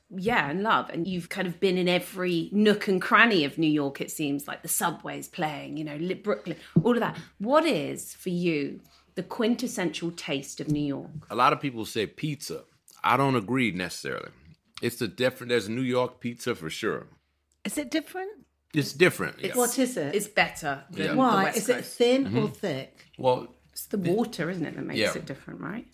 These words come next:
Speaker 2: It's thin.
Speaker 1: It's like
Speaker 2: New
Speaker 1: the
Speaker 2: York
Speaker 1: bagels.
Speaker 2: pizza has, like, a certain
Speaker 3: Oh, wow.
Speaker 2: texture. <laughs>
Speaker 1: It's thin but sturdy,
Speaker 2: Mm-hmm.
Speaker 1: isn't
Speaker 2: Yes,
Speaker 1: it?
Speaker 2: yes, strong.
Speaker 3: So it's crisp.
Speaker 1: Strong.
Speaker 3: Is it crispy?
Speaker 1: It holds well.
Speaker 3: Okay.
Speaker 2: It's a little crispy, not, like, super crispy.
Speaker 3: Okay.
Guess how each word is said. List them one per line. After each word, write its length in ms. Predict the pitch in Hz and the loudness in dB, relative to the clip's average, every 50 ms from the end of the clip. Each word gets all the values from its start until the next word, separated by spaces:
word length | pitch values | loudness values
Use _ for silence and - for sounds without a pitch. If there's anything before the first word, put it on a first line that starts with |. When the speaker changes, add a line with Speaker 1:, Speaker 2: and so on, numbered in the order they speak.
| - - | -10 -6
Speaker 2:
It's 160 | 98 - - | -6 -6 -6
thin. 340 | - - 120 113 98 87 78 78 | -4 0 2 4 4 2 0 -4
Speaker 1:
It's 120 | - - | -4 -4
like 100 | - - | -4 -2
Speaker 2:
New 100 | 110 110 | -2 -2
Speaker 1:
the 60 | - - | 0 0
Speaker 2:
York 140 | - - - | 0 0 0
Speaker 1:
bagels. 60 | - | -4
Speaker 2:
pizza 280 | 120 110 - - 101 92 | -4 -4 -4 -4 -4 -2
has, 240 | 92 92 90 85 76 | -2 -2 -2 -2 -4
like, 160 | 78 76 69 | -6 -6 -6
a 60 | 78 | -8
certain 480 | - - 85 71 62 73 80 76 69 - _ _ _ _ _ _ _ _ _ _ _ _ _ _ _ _ - | -8 -6 -6 -6 -4 -6 -8 -8 -8 -12 _ _ _ _ _ _ _ _ _ _ _ _ _ _ _ _ -12
Speaker 3:
Oh, 80 | 156 | -12
wow. 60 | 170 170 | -10 -2
Speaker 2:
texture. 560 | - - 208 208 226 220 202 151 147 131 - - - _ _ _ _ _ _ 127 98 - - | 0 0 0 0 0 0 0 0 0 0 -4 -10 -18 _ _ _ _ _ _ -16 -16 -8 -4
<laughs> 120 | - 170 104 - - - - _ | -2 -2 -2 -4 -10 -20 -18 _
Speaker 1:
It's 160 | - 277 269 - | -6 -6 -6 -6
thin 380 | - - 349 359 339 294 247 196 | -8 -4 -2 4 6 6 6 6
but 160 | 185 185 - | 2 -4 -6
sturdy, 680 | - - - - 277 262 247 226 208 - 151 147 135 - - | -8 -10 -4 -2 -2 0 0 -2 -4 -6 -10 -14 -14 -10 -6
Speaker 2:
Mm-hmm. 340 | 117 117 120 135 143 151 160 156 - | -4 0 0 0 0 0 -4 -4 -4
Speaker 1:
isn't 160 | - 127 135 | 0 4 6
Speaker 2:
Yes, 360 | 143 123 101 85 - - - 339 | 6 6 4 2 -2 -6 -6 -6
Speaker 1:
it? 100 | - 110 | 0 2
Speaker 2:
yes, 340 | 120 127 117 92 82 - | 4 4 4 4 2 -2
strong. 420 | - - - - 135 139 233 240 - | -8 -10 -2 2 4 6 6 6 6
Speaker 3:
So 100 | 269 262 | 6 6
it's 180 | 240 208 - | 4 2 -4
crisp. 300 | - - - 330 339 339 | -6 0 4 4 6 6
Speaker 1:
Strong. 280 | - 277 247 220 180 - | 8 6 6 6 4 2
Speaker 3:
Is 160 | 269 - - | 2 0 0
it 140 | 311 - - | -4 -8 -8
crispy? 640 | - 330 330 311 - - - 185 135 123 - - - - | -6 -6 -6 -6 -8 -8 -8 -8 -8 -8 -10 -14 -12 -12
Speaker 1:
It 140 | 220 - | -8 -6
holds 720 | - - - 339 311 269 220 170 160 151 175 170 - - - | -6 2 4 4 6 6 4 2 -2 -6 -8 -12 -14 -12 -8
well. 200 | 151 151 180 175 | -4 -2 -2 -2
Speaker 3:
Okay. 280 | 165 156 147 135 135 | -2 -2 -2 -2 -2
Speaker 2:
It's 140 | 131 - - | -2 -4 -8
a 60 | 98 | -6
little 300 | 104 113 123 135 131 110 | -6 -4 -2 -2 -2 -2
crispy, 420 | - - 104 92 82 - - 71 73 | -2 -2 -4 -4 -4 -4 -8 -8 -4
not, 260 | 92 110 117 117 110 | 0 0 0 2 2
like, 200 | 104 101 95 - | 0 -2 -2 -2
super 400 | - - - 123 113 - - 85 | -6 -8 -6 -6 -8 -6 -8 -10
crispy. 420 | 78 - - 78 80 - - - 151 | -10 -6 -6 -6 -6 -6 -8 -10 -10
Speaker 3:
Okay. 220 | 143 143 156 - | -10 -10 -12 -14